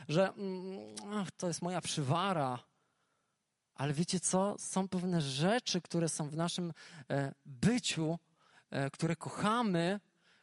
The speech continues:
które są wymyślone i zaprojektowane, e, przez samego Boga. I tak, owszem, każdy z nas ma jakiś charakter. No, wolność to wolność, trzeba nad nim pracować. Tak to już jest po prostu. Co nie zmienia faktu,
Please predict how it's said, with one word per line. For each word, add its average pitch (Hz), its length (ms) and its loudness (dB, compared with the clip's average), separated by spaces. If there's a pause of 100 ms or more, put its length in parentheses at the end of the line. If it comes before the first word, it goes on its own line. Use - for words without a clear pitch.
(160)
które 175 260 2
są 175 280 2 (120)
wymyślone 180 760 2
i 170 60 -2
zaprojektowane, 160 1000 0 (340)
e, 143 280 0
przez - 280 0
samego 165 420 4
Boga. 143 300 4
I - 120 -6
tak, 202 320 4
owszem, 143 500 2
każdy 196 280 4
z 175 60 -2
nas 190 160 2
ma 185 120 0
jakiś 185 220 2
charakter. 160 560 2 (1400)
No, 311 220 4 (420)
wolność 208 600 2
to 214 120 4
wolność, 202 420 0
trzeba 185 200 4
nad 175 180 2
nim 175 120 2
pracować. 175 760 4 (440)
Tak 190 200 2
to 196 100 4
już 196 180 4
jest 190 380 4
po 165 100 0
prostu. 165 520 2
Co 190 160 2
nie 190 100 6
zmienia 208 300 6
faktu, 180 560 4